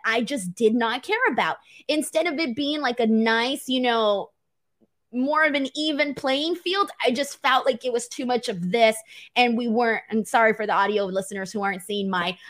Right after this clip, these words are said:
my hand gestures at this moment, but I personally felt like there was two moments where I thought,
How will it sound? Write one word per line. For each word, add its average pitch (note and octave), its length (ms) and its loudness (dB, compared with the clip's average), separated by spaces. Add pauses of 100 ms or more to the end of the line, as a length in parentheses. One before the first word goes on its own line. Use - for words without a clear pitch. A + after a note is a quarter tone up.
my F#3 240 2
hand A3 400 2
gestures F#3 480 -2
at F#3 160 2
this G3 180 -6
moment, G3 440 0
but G#3 220 4 (280)
I A3+ 80 2
personally C#4+ 680 -2
felt A3 180 2
like A3 160 -2
there G#3 100 0
was G3+ 200 -2
two - 240 -4
moments A#3+ 500 2
where G#3+ 160 0
I G3 80 0
thought, G#3+ 300 0